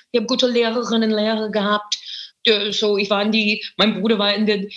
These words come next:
äh, in der Basketball-Team, ich war in der Drama Club, der war so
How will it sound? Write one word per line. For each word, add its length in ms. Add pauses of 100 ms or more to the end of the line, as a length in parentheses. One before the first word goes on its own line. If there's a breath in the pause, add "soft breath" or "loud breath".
(140 loud breath)
äh, 240
in 100
der 60
Basketball-Team, 920
ich 160
war 120
in 80
der 120
Drama 460
Club, 460
der 140
war 140
so 140